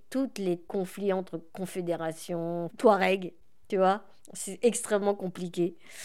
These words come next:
Et je l'ai senti déjà par la langue. Et après, je me retrouve en Algérie, dans le sud algérien, où il y a encore là aussi des Touaregs.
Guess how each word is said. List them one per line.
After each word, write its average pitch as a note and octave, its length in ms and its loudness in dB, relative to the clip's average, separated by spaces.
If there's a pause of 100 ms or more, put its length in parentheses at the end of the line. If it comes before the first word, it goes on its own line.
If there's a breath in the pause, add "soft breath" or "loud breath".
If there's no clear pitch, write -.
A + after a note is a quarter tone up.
(920 loud breath)
Et F#3 280 2
je E3 80 -4
l'ai F#3 100 2
senti G#3 380 -2
déjà G3 260 6
par G3+ 240 4
la E3+ 140 4
langue. A#3+ 240 4
Et G3 60 2
après, G3 280 6
je A#3+ 100 6
me G3+ 140 6
retrouve A3 380 6
en E3 180 0
Algérie, D#3+ 600 2 (600 soft breath)
dans E3 80 -6
le E3+ 80 -4
sud G3 240 -2
algérien, E3+ 640 0
où G#3+ 140 0
il E3+ 60 0
y - 20 0
a D#3+ 60 -4
encore D#3+ 280 -4
là D#3+ 160 -2
aussi D#3 240 -6
des D#3 140 -4
Touaregs. E3 520 -2